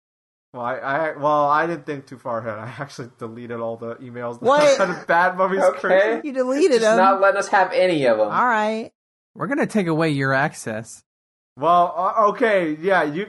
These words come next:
Speaker 1: oh, oh, someone else is gonna read through, like, fifty emails,
Speaker 2: <laughs>
Speaker 1: uh, every month.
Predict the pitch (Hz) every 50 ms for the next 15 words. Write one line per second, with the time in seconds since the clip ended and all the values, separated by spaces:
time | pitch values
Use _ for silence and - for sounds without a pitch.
0 | 202 180 185 185 185 185 156 147 143 147 - - 170 170 175 170 156 139 135 143
1 | 143 - 185 175 185 185 170 156 156 165 - 175 170 170 185 180 170 156 139 151
2 | 165 175 - - 165 165 165 160 151 151 151 151 147 - - 175 156 - 170 160
3 | 165 160 156 151 143 139 131 127 120 120 123 131 127 - - - - 403 339 -
4 | - _ _ _ _ 135 127 127 127 127 - 147 143 143 143 139 143 143 139 143
5 | 143 143